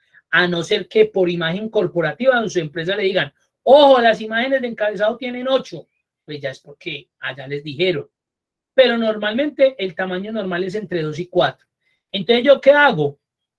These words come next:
Quito este alto y le digo que me lo deje de dos. No cambio el ancho porque él me lo va a manejar proporcionalmente. O sea, cuando me reduzca el alto, automáticamente me va a ajustar el ancho.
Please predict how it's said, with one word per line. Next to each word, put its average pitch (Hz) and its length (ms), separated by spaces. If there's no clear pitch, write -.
Quito 190 360
este 254 260
alto 233 340
y 247 40
le 214 80
digo 175 200
que 196 140
me 180 80
lo 160 100
deje 175 280
de 165 80
dos. 180 460
No 226 320
cambio 269 360
el 285 100
ancho 247 440
porque - 280
él 185 100
me 208 120
lo 214 100
va 190 80
a 180 40
manejar 180 420
proporcionalmente. 170 1400
O 180 120
sea, 180 300
cuando 175 380
me 175 160
reduzca 180 520
el 277 60
alto, 294 480
automáticamente 190 1080
me 190 140
va 165 60
a 156 40
ajustar 180 340
el 180 140
ancho. 156 360